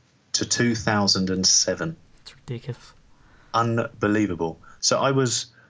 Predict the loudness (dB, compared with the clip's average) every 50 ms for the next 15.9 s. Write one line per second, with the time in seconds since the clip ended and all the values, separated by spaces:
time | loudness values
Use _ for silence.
0 | _ _ -2 -2 0 0 0 0 0 0 0 0 0 0 -2 -2 0 0 0 -2
1 | -2 -4 -4 -2 0 0 0 0 0 0 0 0 0 0 0 0 -2 -2 -4 -4
2 | -2 0 0 0 0 -2 -2 -2 -2 -2 -2 -2 -6 -8 -8 -10 -10 -10 -8 -8
3 | -8 -8 -10 -12 -14 -12 -4 0 2 2 2 0 -2 -6 -12 -20 _ -20 -20 -20
4 | _ _ _ _ _ _ -12 -8 -6 -4 -2 -2 -2 0 0 0 2 2 2 0
5 | 0 0 2 2 2 4 2 2 2 0 -2 -4 -4 -6 -6 -6 -4 -4 -4 -4
6 | -4 -6 -8 -8 -4 -4 -2 -2 0 -2 -2 -4 -6 -10 -12 -16 -18 _ _ _
7 | _ _ -20 -20 -20 -20 _ _ -4 -4 -2 -2 -2 -2 -2 -4 -4 -4 -6 -6
8 | -6 -8 -14 -20 -18 -14 -8 -4 -4 -2 -2 -2 -4 -4 -4 -2 0 2 2 4
9 | 4 4 4 4 4 6 4 4 4 4 2 2 2 2 0 0 0 0 0 -2
10 | 0 2 2 2 2 2 -2 -4 -2 0 2 2 2 0 0 0 -2 -2 -2 -2
11 | -4 -8 -12 -12 -14 -18 -20 -20 -20 -20 -20 -12 -8 -4 -4 -2 -4 -4 -4 -4
12 | -6 -6 -6 -8 -8 -8 -6 -6 -4 -4 -6 -4 -4 -2 -2 -2 -2 -2 -4 -2
13 | -2 -2 -4 -4 -4 -4 -4 -2 -2 -2 -2 0 0 2 2 2 2 2 2 2
14 | 2 2 2 2 2 2 0 -2 -4 -4 -2 -2 -2 -2 -2 0 0 0 2 2
15 | 2 0 0 0 -2 -4 -6 -6 -6 -6 -6 -6 -6 -6 -6 -6 -6